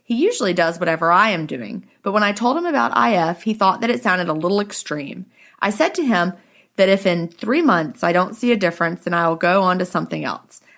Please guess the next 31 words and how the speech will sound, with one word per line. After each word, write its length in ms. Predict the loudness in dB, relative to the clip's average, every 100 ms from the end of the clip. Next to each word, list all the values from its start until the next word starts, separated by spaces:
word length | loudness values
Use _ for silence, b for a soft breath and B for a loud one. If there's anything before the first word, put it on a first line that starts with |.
| -6
I 80 | 0
keep 240 | 0 0
telling 300 | 2 2 4
him 140 | 2
little 200 | 0 -2
facts 480 | -2 0 0 -2 -2
I've 160 | -2 -2
been 120 | -4
taking 380 | -2 -2 0 0
away 220 | 2 0
from 180 | 0 -2
my 80 | -2
research, 480 | -2 -4 -4 -6 -6
and 100 | -4
this 160 | -4 -2
weekend 360 | -2 -2 -4
he 100 | -2
admitted 420 | 0 2 2 2
that 100 | 0
he 220 | 2 4 4
wanted 340 | 4 0 0
to 60 | -2
begin 320 | -2 -2 -2
I 220 | 0 0
F 240 | 0 -2 -6
as 160 | -8
well. 320 | -8 -8 -10 _ B B B
He 180 | -2 0
suffers 420 | 0 0 0 0
from 160 | -2
depression 600 | -2 -2 -4 -2 -4 -4